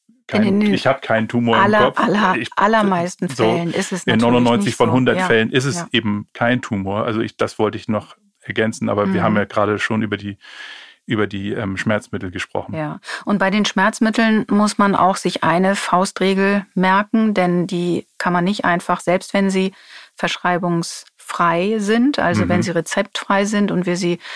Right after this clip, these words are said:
Speaker 1: äh, so in der Apotheke kaufen können, wir können sie nicht einwerfen wie Smarties.
Speaker 2: Mhm,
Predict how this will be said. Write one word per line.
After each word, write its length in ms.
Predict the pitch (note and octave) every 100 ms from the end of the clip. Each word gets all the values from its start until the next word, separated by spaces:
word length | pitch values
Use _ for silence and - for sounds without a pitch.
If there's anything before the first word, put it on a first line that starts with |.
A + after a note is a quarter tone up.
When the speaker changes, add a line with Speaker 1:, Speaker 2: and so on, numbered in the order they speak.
| - - - -
Speaker 1:
äh, 200 | F3 E3+
so 180 | E3 F3
in 80 |
der 100 | F3
Apotheke 440 | D#3 E3+ - F#3 G3+
kaufen 360 | - F#3+ -
können, 240 | F#3 G3 F#3
wir 80 | F3
können 200 | F#3+ F3
sie 120 | F3+
nicht 220 | G#3+ -
einwerfen 480 | F#3+ G3 F#3 G3 G3
wie 60 | G#3
Smarties. 560 | - C#3+ B2 - -
Speaker 2:
Mhm, 420 | A#2 C#3 G#2+ F#2